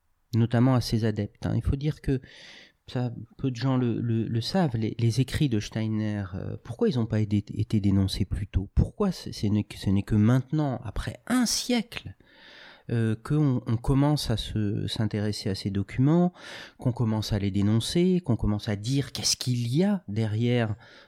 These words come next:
toutes ces ramifications de l'anthroposophie ? Ben, c'est tout simplement parce que ces documents, ils ont été tenus secrets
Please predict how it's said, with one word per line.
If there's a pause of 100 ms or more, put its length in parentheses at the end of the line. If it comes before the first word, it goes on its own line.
(120)
toutes
ces
ramifications
de
l'anthroposophie ?
Ben,
c'est
tout
simplement
parce
que
ces
documents, (260)
ils
ont
été
tenus
secrets